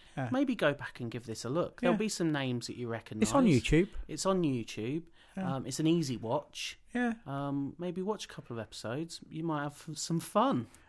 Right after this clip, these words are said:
Speaker 1: And then for, for added realism, listen to a song by Zakk Wylde and the Black Label Society.
Speaker 2: <laughs> Yeah, yeah, yeah. Well, I think a lot of the musical guests commentated as well.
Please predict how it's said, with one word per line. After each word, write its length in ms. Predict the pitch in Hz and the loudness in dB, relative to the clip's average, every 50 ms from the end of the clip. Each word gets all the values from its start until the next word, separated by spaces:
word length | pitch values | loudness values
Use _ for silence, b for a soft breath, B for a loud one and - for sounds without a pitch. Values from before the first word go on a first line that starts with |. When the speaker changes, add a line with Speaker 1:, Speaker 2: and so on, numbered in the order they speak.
| b b 170 | b b 6
Speaker 1:
And 120 | 185 190 | 6 8
then 120 | 196 196 | 6 6
for, 300 | 180 - - 202 185 165 | 4 6 10 10 10 10
for 160 | 156 - 147 - | 8 4 0 2
added 460 | 156 185 196 208 180 185 165 151 139 | 4 4 4 8 8 10 8 8 8
realism, 600 | 143 147 170 180 165 143 117 107 - - 107 123 143 | 6 6 8 8 8 8 6 4 2 0 -2 0 0
listen 280 | 165 165 - - 170 - | 0 0 0 0 -2 0
to 240 | - 175 170 170 | 2 4 4 6
a 60 | 165 156 | 4 4
song 260 | - 180 175 170 170 | 2 0 0 2 4
by 160 | 170 170 175 | 4 4 4
Zakk 280 | 165 165 170 165 - - | 4 4 2 2 2 2
Wylde 240 | 175 170 170 160 | 2 4 4 2
and 80 | 165 165 | 2 2
the 60 | 165 | 2
Black 180 | 160 175 - - | 2 0 2 2
Label 240 | 170 175 165 151 131 | 2 2 2 0 -2
Society. 440 | - - 120 113 113 117 113 - - - | -4 -4 -4 -4 -4 -4 -6 -10 -10 -14
Speaker 2:
<laughs> 40 | - - - | -14 -8 -4
Yeah, 200 | 175 143 233 202 - - 208 147 | -2 0 0 2 6 6 6 8
yeah, 240 | 180 202 180 151 123 - B B B B B B - | 8 6 6 4 4 0 B B B B B B 2
yeah. 120 | 160 135 | 2 2
Well, 180 | 139 170 190 190 | 4 6 6 6
I 100 | - 196 | 6 6
think 260 | 196 220 220 220 190 | 4 4 2 2 2
a 120 | 196 190 196 | 4 4 6
lot 140 | 190 175 | 6 4
of 40 | - 175 | 4 4
the 60 | 170 | 4
musical 400 | 170 170 160 151 156 - 175 151 | 6 4 4 2 0 -4 -2 -2
guests 260 | 156 156 139 - - | 0 -2 -2 -2 -6
commentated 640 | - - 170 156 151 143 - - 131 127 123 - 131 | -4 -2 0 2 2 0 0 0 -2 -2 -2 -4 -6
as 140 | 131 127 143 | -6 -4 -2
well. 300 | 143 135 127 117 - | 0 0 0 0 -2